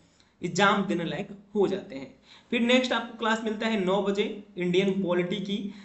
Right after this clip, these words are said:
तो इस class को ज्वाइन करिए, ये क्लास अपने आप में बहुत important है, ठीक है ना। फिर जो दसवां number है, अ, sorry, जो दस ब-, अ, जो दस बजे जो आपकी class आएगी, वो Indian Economy की है। तो यही सारी हम लोग की classes हैं, या आप जो है आकर देख सकते हैं। बाकी आपको practice set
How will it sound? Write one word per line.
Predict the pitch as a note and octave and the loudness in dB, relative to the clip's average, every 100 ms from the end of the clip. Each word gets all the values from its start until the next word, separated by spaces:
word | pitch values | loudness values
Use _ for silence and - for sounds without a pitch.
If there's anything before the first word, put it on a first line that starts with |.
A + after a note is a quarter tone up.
| - | -8
तो | G#3 | -4
इस | G3+ | -2
class | G3+ G#3 G#3+ | 2 2 2
को | A#3+ | -2
ज्वाइन | F#3+ F3+ G#3+ G#3+ | 0 0 0 -2
करिए, | G#3 A#3 | -2 -2
ये | A#3 | -4
क्लास | F#3+ F#3+ G3 | 0 0 -2
अपने | F#3 E3+ | -6 -4
आप | F3+ F#3+ | -4 -4
में | F#3 | -4
बहुत | F#3 D3+ F#3 | -4 -4 -2
important | G3 F#3+ F#3 F#3+ G3 | -2 0 -2 -2 -4
है, | A#3+ - - | -6 -12 -4
ठीक | F#3 F#3+ | -2 -2
है | |
ना। | C4 - - - - _ | -6 -8 -18 -20 -20 _
फिर | B3 | -4
जो | C4+ | -4
दसवां | F3+ G3+ B3 C4 | 2 0 2 -2
number | B3+ G3+ F#3 | -2 -2 -2
है, | F#3 - - | -6 -12 -10
अ, | D#3+ | -8
sorry, | E3 G3 F3 | -4 -2 -2
जो | G3 | -2
दस | G3+ A#3 | -2 -2
ब-, | A3+ G3 | -4 -8
अ, | D#3+ D#3+ D3+ | -8 -8 -2
जो | F3+ | -2
दस | G3 A3 | 0 -2
बजे | A3+ A3+ | -2 -2
जो | G#3 | -2
आपकी | G3+ | -4
class | G3 F3+ F3+ | -4 -4 -4
आएगी, | E3+ | -6
वो | G#3 | -6
Indian | A#3+ F3+ F3 E3+ | -6 -2 0 0
Economy | E3 D3 E3 | -2 -6 -8
की | E3 | -6
है। | G3 - | -8 -8
तो | - - - F3+ | -14 -20 -4 2
यही | F#3+ | 4
सारी | F#3+ F3+ | 4 4
हम | F#3 F3+ | 4 2
लोग | F3+ | 0
की | F3+ | -2
classes | E3+ E3 G#3 G3+ | -4 -4 -4 -4
हैं, | G#3 - - | -4 -6 -8
या | C#3+ D3+ | -6 -6
आप | D3+ D3+ D3+ - D#3 | -2 -4 -4 -8 -10
जो | D#3+ | -6
है | D3 | -4
आकर | D3 D3+ | -4 -6
देख | D3+ E3 | -6 -6
सकते | F3 E3+ F3+ | -6 -8 -6
हैं। | |
बाकी | E3 D3 D3+ | -6 -6 -8
आपको | - | -12
practice | - D3+ D3 D#3+ - | -10 -8 -8 -12 -10
set | D3+ D3 - | -10 -10 -14